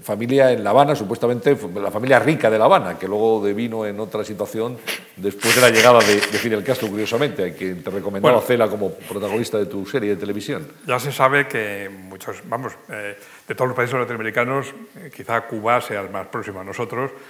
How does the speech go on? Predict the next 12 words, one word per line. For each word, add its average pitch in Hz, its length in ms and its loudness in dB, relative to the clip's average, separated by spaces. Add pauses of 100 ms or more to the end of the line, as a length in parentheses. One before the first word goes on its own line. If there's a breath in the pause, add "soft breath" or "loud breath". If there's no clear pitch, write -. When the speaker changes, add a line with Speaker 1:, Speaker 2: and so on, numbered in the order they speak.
(200 loud breath)
Speaker 2:
nosotros 101 300 -12
con 101 160 -8
ellos 107 240 -6
y 107 40 -8
ellos 104 180 -6
con 101 120 -12
nosotros, 101 380 -10
¿no? 117 120 -14 (680 loud breath)
Cuando 98 240 -10
yo 104 140 -6
era 110 120 -2
niño, 113 500 -6